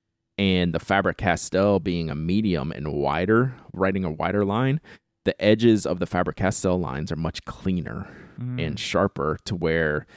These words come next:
Speaker 1: the edges of this Pen B B S nib are rounder and a little bit more in-,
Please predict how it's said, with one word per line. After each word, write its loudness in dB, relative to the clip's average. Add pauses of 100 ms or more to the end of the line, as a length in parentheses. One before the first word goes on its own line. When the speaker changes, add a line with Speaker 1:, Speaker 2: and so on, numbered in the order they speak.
(200)
Speaker 1:
the -4
edges -2
of -6
this -2
Pen -2
B -4
B -6
S -2
nib -8 (160)
are -4
rounder -4
and -6
a -6
little -4
bit -10
more -8
in-, -10